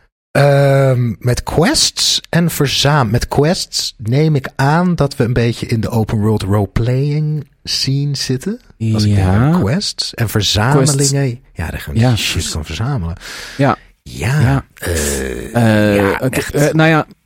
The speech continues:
Speaker 2: ja. Jeetje, ik dacht misschien, ik denk misschien, eh, Assassin's Creed Origins of Odyssey. Al-, eh, dus Origins als je meer van, eh, eh,
Speaker 1: Egypte houdt.
Speaker 2: piramides houdt, ja, Egypte houdt. En <laughs> Or-, Odyssey als je meer van oude Griekenland houdt.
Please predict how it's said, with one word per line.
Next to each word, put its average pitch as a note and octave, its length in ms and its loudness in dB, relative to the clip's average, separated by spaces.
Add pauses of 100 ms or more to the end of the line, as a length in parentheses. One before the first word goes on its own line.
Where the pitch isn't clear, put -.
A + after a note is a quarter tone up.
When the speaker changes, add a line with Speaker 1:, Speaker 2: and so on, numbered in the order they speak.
(120)
Speaker 2:
ja. A2 340 0 (280)
Jeetje, A#2+ 260 -2
ik A#2+ 120 -2
dacht B2+ 160 4
misschien, C3 480 2
ik A2 340 -6
denk A#2+ 180 2
misschien, A2 400 0
eh, F#2+ 460 2
Assassin's G#2 360 0
Creed G#2+ 240 0
Origins E3 600 0
of A#2+ 260 -2
Odyssey. G#3 600 0
Al-, B2 340 2
eh, A#2+ 60 0
dus B2 200 0
Origins D3+ 440 2
als B2+ 160 0
je B2 80 2
meer G#2+ 340 4 (280)
van, G#2 460 0
eh, G2 260 0 (220)
eh, G2+ 580 -2 (100)
Speaker 1:
Egypte A#2+ 460 -2
houdt. C3+ 160 2
Speaker 2:
piramides B2+ 520 4
houdt, E3+ 360 2
ja, E2+ 380 2
Egypte C3 400 -2
houdt. C3+ 380 0
En A2+ 260 0 (240)
<laughs> - 220 -2
Or-, A#2 240 2 (220)
Odyssey B2+ 480 2
als G#2+ 120 0
je B2+ 80 0
meer G#2+ 200 4
van G2+ 280 0
oude G2+ 320 2
Griekenland D#3 460 -2
houdt. E3+ 360 -2